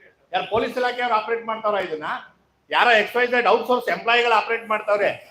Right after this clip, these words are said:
ಇದೆಲ್ಲ ಹೆಂಗ್ ಬಂತು ಸರ್ ನನಗೆ? ಹೆಂಗ್ ಸಿಕ್ತು ಇದೆಲ್ಲ ಹೊರಗಡೆ ಜನಗಳಿಗೆ ಹೆಂಗ್ ಬಂತು? ನೋಡಿ, ಇದು ವರಹ ಗೇಟ್ ಆಯ್ತಾ, ಇದು ಪ್ಯಾಲೇಸ್ ಗಾರ್ಡನ್ ಏರಿಯಾ. ನೋಡಿ ಸರ್,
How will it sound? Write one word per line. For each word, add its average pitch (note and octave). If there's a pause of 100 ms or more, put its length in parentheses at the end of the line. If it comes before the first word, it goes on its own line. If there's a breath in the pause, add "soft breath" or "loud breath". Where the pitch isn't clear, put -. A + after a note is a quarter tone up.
ಇದೆಲ್ಲ G#3+
ಹೆಂಗ್ B3
ಬಂತು C4
ಸರ್ A#3+
ನನಗೆ? G#3+ (800)
ಹೆಂಗ್ B3+
ಸಿಕ್ತು D#4+
ಇದೆಲ್ಲ C4
ಹೊರಗಡೆ B3
ಜನಗಳಿಗೆ A#3+
ಹೆಂಗ್ C4+
ಬಂತು? C4+ (340)
ನೋಡಿ, A#3+
ಇದು A#3+
ವರಹ G#3+
ಗೇಟ್ A#3
ಆಯ್ತಾ, A3+
ಇದು A3
ಪ್ಯಾಲೇಸ್ G#3+
ಗಾರ್ಡನ್ A3
ಏರಿಯಾ. G#3 (240)
ನೋಡಿ A3+
ಸರ್, A3